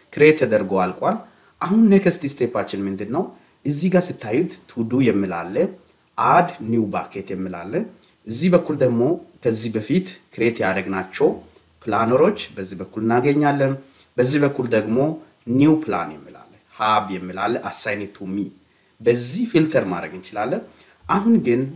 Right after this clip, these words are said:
ቱ ዱ ማለት ምን ማለት እንደሆነ እንየው። ስለዚህ መጀመሪያ ታስካችን እዚህ ጋር ክሬት ስናደርግ ለመስራት ያቀድነው ቱ ዱ ማለት ነው። ስለዚህ እስቲ ይሄንን ባኬት በመቀየር ቱ ዱን እንቀይር። ስለዚህ ቱ ዱ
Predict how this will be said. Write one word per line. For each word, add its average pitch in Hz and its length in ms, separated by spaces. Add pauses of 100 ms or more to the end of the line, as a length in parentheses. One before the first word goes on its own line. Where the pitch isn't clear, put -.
(140)
ቱ 156 180
ዱ 156 200
ማለት 107 320
ምን 107 140
ማለት 98 280
እንደሆነ 95 320
እንየው። - 260 (400)
ስለዚህ 190 320
መጀመሪያ 175 560 (480)
ታስካችን - 580 (120)
እዚህ 110 200
ጋር 113 140
ክሬት 110 260
ስናደርግ 92 460 (180)
ለመስራት 123 640
ያቀድነው 98 720 (580)
ቱ 127 100
ዱ 117 140
ማለት 87 260
ነው። - 100
ስለዚህ 151 400 (380)
እስቲ 143 160 (140)
ይሄንን 190 460
ባኬት 104 520 (160)
በመቀየር 110 640 (540)
ቱ 110 100
ዱን 131 240
እንቀይር። - 440 (440)
ስለዚህ 160 360
ቱ - 180
ዱ 180 160